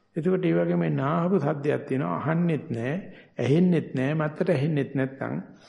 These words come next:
එහෙම සද්දකින් උඹට උඹ හිත කෙලෙසෙන්න පුළුවන් නෑ. ඉතින් මේ හය බෝල හයම දානකොට මාළුක්‍ය පුත්තු ස්වාමීන් වහන්සේ නැච්චාත් උත්තර හයක් දෙනවා නෑ සාංශ එහෙම වෙන්නේ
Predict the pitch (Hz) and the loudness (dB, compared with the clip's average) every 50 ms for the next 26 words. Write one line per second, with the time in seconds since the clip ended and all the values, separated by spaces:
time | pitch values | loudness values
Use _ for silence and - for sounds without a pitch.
0 | - _ - - 147 170 180 202 156 143 143 151 151 180 175 - 214 196 180 165 | -20 _ -4 0 2 4 4 4 2 2 0 0 0 -2 -2 0 0 0 0 0
1 | 170 165 165 170 165 160 156 147 147 147 - 117 151 - 165 147 - 135 135 127 | 0 0 0 2 2 2 0 0 0 0 0 -2 -2 -4 -4 -4 -4 -6 -6 -4
2 | 117 123 120 131 135 - 135 - - - - - 135 117 - - - - _ _ | -6 -6 -6 -6 -8 -8 -8 -8 -10 -12 -12 -10 -8 -8 -10 -12 -18 -20 _ _
3 | _ _ _ _ _ _ _ _ _ _ _ _ _ _ _ _ _ _ _ _ | _ _ _ _ _ _ _ _ _ _ _ _ _ _ _ _ _ _ _ _
4 | _ _ _ _ _ _ _ _ _ _ _ - - 165 170 190 175 180 180 175 | _ _ _ _ _ _ _ _ _ _ _ -4 -2 2 2 4 4 4 4 2
5 | 147 - - - 139 147 160 147 131 139 147 165 170 160 - 135 139 151 170 180 | 0 -2 -4 -4 -2 0 0 0 2 2 2 2 2 0 0 -2 0 0 2 2
6 | 196 180 160 123 117 120 107 104 110 104 - 107 147 - - - - - - - | 2 2 2 0 0 -4 -6 -6 -8 -6 -6 -6 -6 -6 -10 -16 -20 -20 -20 -20
7 | - _ - 156 131 131 143 156 147 143 147 143 135 131 135 120 143 135 123 123 | -20 _ -8 -4 -2 0 0 0 0 -2 -4 -4 -4 -6 -6 -4 -2 -2 -2 -2
8 | 123 120 117 113 117 110 - 151 151 143 135 - - 151 135 131 - - 135 131 | -2 -4 -4 -4 -6 -4 -4 -4 -4 -4 -4 -4 -2 -2 -2 -2 -2 -6 -8 -6
9 | - - 147 117 117 135 127 120 110 110 113 113 113 120 123 117 113 - - - | -4 -6 -4 -4 -2 -2 -2 -2 -4 -6 -6 -6 -6 -8 -8 -8 -8 -10 -10 -12
10 | 101 110 - - 117 120 123 123 117 113 110 113 | -12 -12 -10 -10 -8 -8 -8 -8 -8 -10 -10 -10